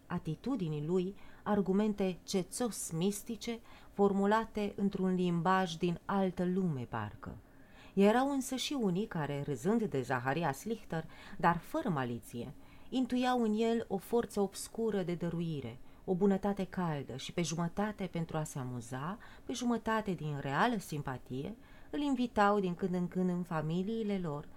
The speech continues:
cu care prilej profetul își expunea, lucid de altfel de ridicolul său aparent, marile utopii sociale. Răsturnarea orânduirii capitaliste prin convertirea milioanelor de muncitori la cerșetorie –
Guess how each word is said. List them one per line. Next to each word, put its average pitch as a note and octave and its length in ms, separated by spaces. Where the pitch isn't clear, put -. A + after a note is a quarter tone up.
cu - 120
care A3 360
prilej G#3 680
profetul C4 760
își A3+ 280
expunea, G3+ 680
lucid A3 540
de E3+ 140
altfel D#3 520
de F3 80
ridicolul E3+ 580
său F3 200
aparent, E3+ 520
marile A#3 500
utopii F#3+ 460
sociale. C3+ 640
Răsturnarea G3+ 880
orânduirii F3 520
capitaliste E3 920
prin D#3 180
convertirea D#3+ 840
milioanelor D3+ 760
de C#3 80
muncitori C#3+ 720
la D3 120
cerșetorie – D3 920